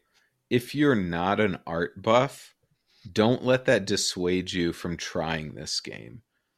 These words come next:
because you don't, I, I kind of put off trying this game because I,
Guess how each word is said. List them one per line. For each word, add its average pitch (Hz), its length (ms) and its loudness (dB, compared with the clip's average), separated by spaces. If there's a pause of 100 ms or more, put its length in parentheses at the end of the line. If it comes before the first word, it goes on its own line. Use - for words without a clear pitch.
(140)
because 95 640 2 (140)
you 95 200 0
don't, 113 560 0 (1800)
I, 120 440 6
I 120 140 2
kind 131 240 2
of - 140 -2
put 107 180 2
off 90 360 2
trying 95 480 0
this 90 200 -2
game 90 320 -2
because 85 680 0 (340)
I, 85 420 0